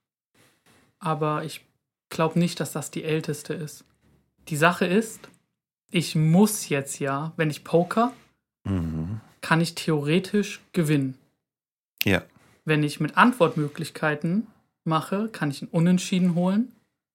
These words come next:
Speaker 1: und lass dir die Initiative in der
Speaker 2: Mhm.
Speaker 1: nächsten Frage.
Speaker 2: In der letzten.
Speaker 1: Aber ich bin mir leider sehr, sehr unsicher.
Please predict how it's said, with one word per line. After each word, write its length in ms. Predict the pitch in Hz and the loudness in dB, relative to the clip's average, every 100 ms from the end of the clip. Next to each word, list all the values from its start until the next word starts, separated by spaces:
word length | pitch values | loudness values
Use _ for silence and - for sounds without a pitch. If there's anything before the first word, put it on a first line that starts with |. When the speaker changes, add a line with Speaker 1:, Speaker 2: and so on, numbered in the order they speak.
| _ _ _ _ _ _ - | _ _ _ _ _ _ -6
Speaker 1:
und 680 | 160 160 160 160 156 - - _ _ _ _ _ _ _ _ _ _ _ _ _ | -2 0 2 0 -2 -8 -20 _ _ _ _ _ _ _ _ _ _ _ _ _
lass 320 | - 165 160 - | 0 2 2 4
dir 220 | 180 175 | 6 6
die 120 | 160 | 4
Initiative 720 | 151 151 - 147 - 151 151 151 _ _ _ _ _ _ _ _ _ _ _ _ _ - | 0 -2 -2 -6 -4 -6 -6 -14 _ _ _ _ _ _ _ _ _ _ _ _ _ -6
in 100 | 156 | -2
der 100 | - | 0
Speaker 2:
Mhm. 60 | 147 | 0
Speaker 1:
nächsten 240 | 143 82 | -2 -4
Frage. 420 | 92 123 139 170 - - | -2 -4 -4 -8 -16 -10
Speaker 2:
In 120 | 113 98 | -4 2
der 100 | 120 | 4
letzten. 540 | 110 85 - - 92 - _ _ _ _ _ _ _ _ _ _ _ _ - | 4 2 -4 -8 -12 -14 _ _ _ _ _ _ _ _ _ _ _ _ -2
Speaker 1:
Aber 320 | 160 151 165 | 0 2 0
ich 160 | - | -2
bin 160 | - 190 | 2 4
mir 100 | 185 | 6
leider 300 | 165 165 165 | 4 2 0
sehr, 240 | 160 170 | 0 0
sehr 200 | 170 165 | 2 0
unsicher. 600 | 180 190 147 143 151 151 | 2 0 0 -8 -10 -12